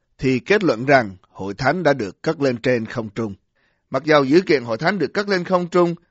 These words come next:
có được đề cập đến trong hai thư Chúa gửi cho hội thánh,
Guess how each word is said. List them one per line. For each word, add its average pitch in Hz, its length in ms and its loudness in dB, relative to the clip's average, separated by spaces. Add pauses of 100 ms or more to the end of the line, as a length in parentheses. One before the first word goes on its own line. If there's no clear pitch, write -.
(120)
có 175 160 6
được 170 200 0
đề 123 200 0
cập 110 280 -6
đến 170 380 0
trong 156 280 0 (100)
hai 156 280 2
thư 160 380 2 (120)
Chúa 156 140 0
gửi 104 240 -6
cho 139 160 0
hội 92 200 -6
thánh, 127 260 -2